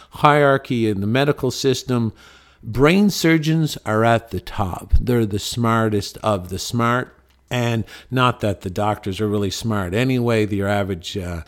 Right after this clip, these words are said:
general practitioner, you know, would lose a health improvement battle with a, a cart of vegetables. And they're, they're under some of the deepest forms of mind control. But you do get some people like Doctor Russell Blaylock, who went through his whole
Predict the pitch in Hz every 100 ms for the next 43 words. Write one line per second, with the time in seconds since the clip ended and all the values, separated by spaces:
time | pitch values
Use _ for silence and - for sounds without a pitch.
0 | - 110 139 135 123 104 131 113 - -
1 | 143 - 123 123 113 107 - - 117 107
2 | 104 110 107 123 131 127 110 104 - 131
3 | 117 110 104 139 120 113 104 113 113 113
4 | 110 107 107 104 - 104 98 104 - -
5 | 117 101 92 139 147 - 127 123 117 110
6 | - - - _ 123 117 113 123 120 165
7 | 165 135 - 131 123 110 120 113 110 -
8 | 117 113 107 110 110 110 - 107 120 107
9 | 104 165 170 156 208 214 180 - 165 151
10 | - 151 127 139 127 113 110 - _ -
11 | - _ 127 117 - 117 107 - 107 92
12 | 110 110 107 104 101 - - 113 101 107
13 | 120 117 - 110 95 - 156 165 147 127